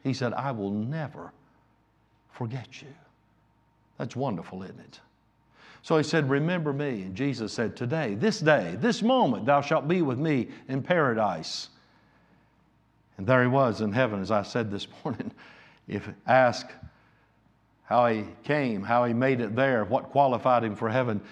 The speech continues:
he just simply answered, "The man on the middle cross told me I could come."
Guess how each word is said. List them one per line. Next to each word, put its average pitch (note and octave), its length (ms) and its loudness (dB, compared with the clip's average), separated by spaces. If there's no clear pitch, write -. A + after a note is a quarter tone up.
he A#2 100 0
just A#2 260 -2
simply A#2 340 -2
answered, A2+ 340 -2
"The G#2 80 -2
man B2 260 2
on A2 100 0
the A2 80 0
middle A#2 260 0
cross G#2+ 520 -2
told G#2+ 260 -4
me F#2+ 120 -8
I F#2+ 120 -8
could F#2+ 240 -12
come." - 400 -14